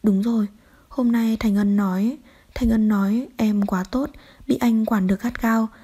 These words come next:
cho nên cô ấy muốn em không chịu thua một chút, muốn em." Cô trở mình, cả người dựa vào hướng Khúc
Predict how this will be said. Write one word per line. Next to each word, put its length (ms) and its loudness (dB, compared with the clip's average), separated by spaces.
cho 140 -2
nên 320 0
cô 120 -2
ấy 160 2
muốn 240 2
em 300 0
không 220 0
chịu 180 -4
thua 180 -2
một 200 0
chút, 240 -2
muốn 160 4
em." 500 0
Cô 320 2
trở 180 0
mình, 320 2
cả 120 0
người 280 4
dựa 180 -4
vào 200 0
hướng 280 0
Khúc 160 -8